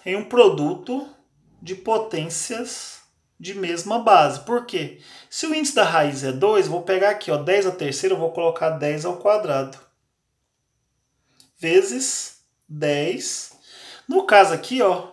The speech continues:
como aqui é três, então aqui a soma dos expoentes aqui tem que dar três, ó. Então aqui isso aqui é dois, aqui é um. Então aqui a base, base dez,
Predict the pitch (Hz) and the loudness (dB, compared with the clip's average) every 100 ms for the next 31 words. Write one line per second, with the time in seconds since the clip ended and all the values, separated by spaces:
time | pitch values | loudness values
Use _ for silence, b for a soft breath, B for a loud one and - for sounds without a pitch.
0 | - 226 226 - 160 - - 220 220 156 | -12 -8 -8 -4 -6 -4 2 2 2 -2
1 | - - - B B B 185 180 202 190 | -6 -8 -14 B B B -14 0 2 2
2 | - 190 185 - - 254 262 226 202 - | 2 2 4 4 6 6 4 0 -4 0
3 | 208 175 160 156 151 147 214 - 208 208 | 4 4 2 -4 -8 -8 -10 -8 -6 -2
4 | 190 247 247 180 160 143 143 160 160 - | 2 2 0 -2 -2 -4 -2 -4 -4 -8
5 | 185 - - - - 214 147 185 220 147 | -8 -8 -8 -6 -2 -2 2 2 2 0
6 | - - - - b b b 170 170 - | -4 -10 -12 -20 b b b -6 -4 -2
7 | 226 233 160 151 - - _ _ _ _ | -2 -2 -4 -10 -16 -20 _ _ _ _
8 | _ - - - B B B B 190 233 | _ -20 -20 -20 B B B B -4 -2
9 | - - 175 151 143 139 131 - 139 135 | -2 4 4 6 8 8 8 -2 0 0
10 | 135 190 185 196 240 - - - | 0 2 4 4 2 -4 -8 -12